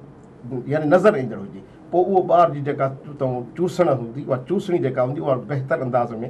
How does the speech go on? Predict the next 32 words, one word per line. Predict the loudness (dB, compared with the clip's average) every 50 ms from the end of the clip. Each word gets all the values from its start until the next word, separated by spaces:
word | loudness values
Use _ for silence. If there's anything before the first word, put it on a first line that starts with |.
| -8
ڪري | -8 -8 -8 -10
سگهي | -14 -16 -16 -16 -16
ٿو. | -18 -18 -18 -20 -20 -20 -20 -20 -20 -20 -20 -20 -20 -20 -20 -20 -20 -14 -8 -6 0 2 4
ميڪسيمم | 4 4 2 0 -4 0 2 2 2 2 0 -6 -12 -6 0 2
ڏهن | 4 4 4 4 0 0
کان | 4 4 6 6 4 2 -4 -12 -2 2
تيرهن | 4 6 6 6 6 4
منٽ | 2 0 -2 -2 -2 -2 -2 -4
به | -6 -10 -10 -10 -10 -10
هڪڙي | -8 -4 -4 -4 -2
پاسي | -2 -2 -2 -4 -4
کان | -4 -4 -4 -4 -2
ڪري، | -2 -2 -2 -2 -4
پر | -6 -2 2 4
ٻار | 4 4 4 2 -2
کي | -6 -6
وري | -6 -8 -8 -8 -6
چينج | -6 -6 -6 -6
ڪري | -6 -6 -4 -4 -4
ٻئي | -4 -4 -6
پاسي | -6 -6 -10 -12
ڄاڻجي. | -14 -14 -14 -16 -18 -20 -20 -20 -20 -20 -20 -14 -2 0
اها | 4 6 6 6 4 0
پريڪٽس | -4 -4 -4 -4 -6 -8 -8 -8 -8 -8 -8 -10 -12 -16 -20 -20 -20 -4 2 2
هر | 2 2 2 -2 -6 -4 -2
ٻن | 0 0 0 -2 0
کان | 0 0 -2 -2
ٽن | -4 -4 -4 -2 -2 -2
گهنٽن ۾ | -2 -2 -2 -2 -2 -2 -2 -2 -2 -2
ڪري | -2 -4 -2 -4
سگهجي | -6 -6 -6 -6 -6 -6
ٿي | -8 -10